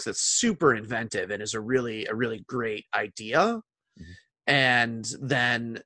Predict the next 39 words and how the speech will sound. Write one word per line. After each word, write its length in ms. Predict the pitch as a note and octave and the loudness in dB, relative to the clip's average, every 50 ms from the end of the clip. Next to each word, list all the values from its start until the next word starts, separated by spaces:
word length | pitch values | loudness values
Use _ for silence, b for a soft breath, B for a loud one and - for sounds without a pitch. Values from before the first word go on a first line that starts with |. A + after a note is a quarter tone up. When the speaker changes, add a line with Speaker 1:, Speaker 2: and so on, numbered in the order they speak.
| _ - | _ -4
Speaker 1:
maybe, 920 | C#3 C3+ C3+ C3+ C3 C3 A#2 C3 B2+ B2+ B2 B2 B2 A#2+ A#2+ A#2+ A2+ - - | 0 2 4 6 6 6 6 4 4 4 4 2 2 2 0 0 -2 -4 -2
you 140 | - A#2 A2 | -2 -2 0
know, 420 | G#2 G#2 G2+ G2+ G#2 G#2 G#2+ A2 _ b b b b b b | 0 0 0 0 0 -2 -4 -6 _ b b b b b b
if 120 | - - | -4 2
they 100 | - D3 | 4 4
could 140 | C#3 - C3 | 4 4 4
just 200 | - - - - | 4 4 4 6
roll 200 | F3+ F#3+ F3 D3 | 6 8 8 8
a 40 | C3 | 8
three 280 | - - - F#3 E3+ | 6 2 2 4 6
or 80 | D#3+ D3 | 6 6
higher, 420 | - - D3 C#3+ B2+ A2 G2 F#2+ | 8 6 6 6 6 6 4 2
they're 180 | G#2 G#2+ A#2+ A#2+ | 0 0 0 2
gonna, 360 | A2 B2+ A2+ G#2+ A2 G2 - - | 2 2 2 2 0 -2 0 2
they're 120 | B2+ A#2+ | 4 4
gonna 140 | A#2+ C3+ B2+ | 6 4 4
be 120 | A2+ B2 | 4 2
able 160 | A#2+ A2 G#2+ | 0 0 -2
to 80 | G#2+ G#2+ | -4 -4
do 220 | G#2+ - C3+ A#2+ | 0 0 2 2
it 140 | G#2+ G#2+ - - | 2 0 -2 -4
based 240 | A2+ A2 G#2+ - - | -6 -4 -2 0 0
on 100 | G#2+ G2+ | 0 0
the 80 | G2+ | -2
math 420 | G2+ G#2 G#2+ A2 A2 G#2+ B2 - - | -8 -6 -2 -2 0 0 0 0 0
of 140 | A2+ G2+ F#2+ | -2 -2 -4
the 120 | A2 F#2+ - | -8 -10 -8
game. 340 | - F#2 F2+ F2 G2+ - _ _ _ _ _ _ _ - | -8 -8 -8 -8 -10 -14 _ _ _ _ _ _ _ -4
Speaker 2:
Mm-hmm. 200 | A2 G2+ G2+ A2 A2 B B B B B | -4 -2 -2 -2 -4 B B B B B
Speaker 1:
And 140 | C3+ C3 C3+ | 0 2 2
then 100 | C3+ B2+ | 2 2
they 80 | B2+ | 2
roll 240 | B2+ B2 B2+ A#2+ G#2+ | 4 4 4 4 2
a 80 | G#2 - - | 0 -2 -2
two. 320 | - - A2 G2+ - - - _ _ _ _ _ - | -4 -4 -4 -4 -8 -10 -18 _ _ _ _ _ -10
Speaker 2:
Mm-hmm. 160 | F#2+ E2+ F#2 G2 - _ | -8 -8 -8 -12 -12 _
Speaker 1:
You 120 | - A#2+ A#2 | -4 -2 -2
know, 340 | G#2 G2+ F2+ F#2 - - - - - | 0 0 -2 -2 -4 -6 -10 -12 -10
"Eh, 40 | C#3+ | -6